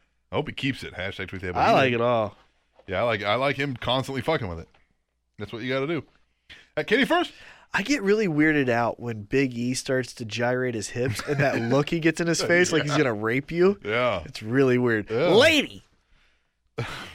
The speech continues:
Speaker 1: It's a really long name. Uh, Lesnar at Madison Square Garden on October third. On Austin's podcast, October nineteenth. And versus Taker in Hell in a Cell. October's a good month. Hashtag tweet the table.
Speaker 2: Is it, guys?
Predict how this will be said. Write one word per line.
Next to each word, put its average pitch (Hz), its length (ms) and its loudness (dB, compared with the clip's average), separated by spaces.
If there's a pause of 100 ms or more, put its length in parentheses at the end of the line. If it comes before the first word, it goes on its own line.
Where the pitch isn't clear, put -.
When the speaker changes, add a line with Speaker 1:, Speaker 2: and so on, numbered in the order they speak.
(560)
Speaker 1:
It's - 60 -20
a 87 60 -4
really 113 180 -2
long 131 240 -2
name. 175 220 -10 (400)
Uh, 175 120 -4 (120)
Lesnar 277 680 6
at 233 120 4
Madison 233 340 0
Square 247 280 2
Garden 233 300 2
on 208 80 0
October 220 320 2
third. 254 520 4 (400)
On 143 120 2
Austin's 208 380 -2
podcast, 233 640 0
October 220 300 -2
nineteenth. 226 560 -2 (420)
And 104 140 -10
versus 202 300 -2
Taker 202 340 -2
in 139 60 -6
Hell 160 180 -2
in 190 80 -4
a 185 60 -8
Cell. 160 480 0 (480)
October's 135 380 -6
a 90 40 -10
good 131 180 -2
month. 127 360 -2
Hashtag 135 340 -6
tweet 135 180 -12
the - 60 -18 (100)
table. 101 340 -6 (580)
Speaker 2:
Is 262 260 4
it, 370 180 2
guys? 359 520 4